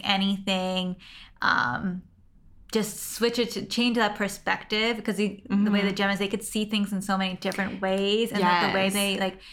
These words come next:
Speaker 1: create, like, that physical manifestation of how they see it
Speaker 2: Mm-hmm.
Speaker 1: is really cool to me. It's
Speaker 2: I
Speaker 1: fun.
Speaker 2: agree. And I also think, like you said, um, we talked a lot about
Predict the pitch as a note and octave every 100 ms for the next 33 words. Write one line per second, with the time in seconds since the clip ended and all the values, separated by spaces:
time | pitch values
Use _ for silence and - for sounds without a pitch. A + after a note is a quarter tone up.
0 | - - - - _ - _ - - A3
1 | G#3 G3+ G3 G3 F#3 F#3 - - A3 G#3
2 | G3+ G3+ F#3+ F#3 F#3+ F#3+ F#3+ F#3 - G#3
3 | F#3+ - F#3+ G3 G3+ G#3 A3+ A3 A3+ A3+
4 | - G3 F#3+ G#3 F#3 F#3 E3 - C3+ A#2+
5 | B2+ G#2 F2 - - - - - G3+ G#3
6 | C4 F#3+ F3 G3 F3+ D#3+ - G#3 A3 A#3
7 | A#3 B3+ A#3 - - F#3+ G3 F#3+ G3 F3+
8 | F3+ F3+ F3 - - - D#3+ F#3+ A#3 B3+
9 | B3+ A#3+ G#3 G#3 G3+ F3+ F3